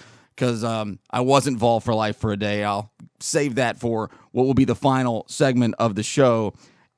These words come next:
And, uh, that's just gonna be the wrap-up of last weekend. And the, um, and it has to do with the Braves and the Vols and, uh, whatever else was going on that weekend.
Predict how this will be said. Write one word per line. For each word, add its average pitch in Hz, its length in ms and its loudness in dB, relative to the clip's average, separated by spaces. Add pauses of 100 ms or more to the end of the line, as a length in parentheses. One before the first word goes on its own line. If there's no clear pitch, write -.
And, 120 500 -2
uh, 113 140 -2
that's 127 200 0
just 139 140 -4
gonna 135 100 4
be 123 80 6
the 117 80 2
wrap-up 113 340 2
of 104 80 -2
last 104 260 0
weekend. 92 500 -6 (100)
And 104 520 -2
the, 107 400 -4
um, 90 360 -6 (360)
and 120 140 -4
it 110 40 -2
has 131 180 -2
to 117 40 -10
do 127 140 2
with 117 100 2
the 110 60 -4
Braves 110 320 0
and 104 80 -4
the 104 60 -4
Vols 101 500 -6 (160)
and, 98 520 -6
uh, 95 140 -10
whatever 104 460 -6
else 101 300 -4
was 95 120 -12
going 101 220 -4
on 101 140 -4
that 95 160 -8
weekend. 98 420 -8